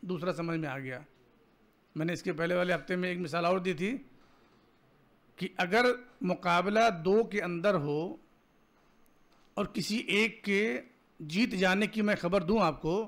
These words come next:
कि दो लड़के लड़े आपस में और उसमें से फलां जीत गया, है ना, दो लड़कों ने कुश्ती की, उसमें से फलां बच्चा जीत गया, एक बच्चा जीत गया,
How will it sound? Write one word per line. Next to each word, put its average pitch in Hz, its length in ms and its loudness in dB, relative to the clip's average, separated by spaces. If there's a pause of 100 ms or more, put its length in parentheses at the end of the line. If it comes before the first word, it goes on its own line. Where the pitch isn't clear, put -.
(840)
कि 185 80 0
दो 180 200 2
लड़के 185 300 0
लड़े 175 280 2
आपस 160 320 0
में 202 320 -4 (1000)
और 214 140 2
उसमें 196 240 -4
से 233 140 -2
फलां 196 240 2
जीत 185 200 0
गया, 151 260 -2 (1600)
है 160 60 -2
ना, 226 200 -2 (320)
दो 160 180 0
लड़कों 165 300 0
ने 185 80 2
कुश्ती 165 360 -4
की, 196 320 -4 (420)
उसमें 180 320 -4
से 190 240 0 (340)
फलां 180 240 2
बच्चा 180 320 0
जीत 170 260 -4
गया, 165 380 -2 (560)
एक 175 180 -2
बच्चा 170 260 -2
जीत 180 220 -2
गया, 165 320 0